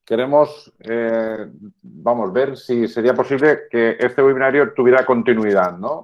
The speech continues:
Pudiéramos ir recogiendo todos estos testimonios de alguna forma y reivindicar, yo creo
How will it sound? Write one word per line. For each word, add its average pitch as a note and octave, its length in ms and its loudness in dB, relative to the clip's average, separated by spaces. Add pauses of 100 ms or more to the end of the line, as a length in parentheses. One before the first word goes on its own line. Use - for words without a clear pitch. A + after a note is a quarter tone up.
(160)
Pudiéramos C3+ 600 2 (500)
ir C3 140 2
recogiendo C#3+ 580 2
todos C#3 260 2
estos C3+ 280 -4
testimonios C#3+ 800 -2
de B2 60 -2
alguna A#2+ 280 -2
forma D3 500 -2 (420)
y B2 340 2
reivindicar, B2 880 2
yo C#3 180 2
creo D3 520 2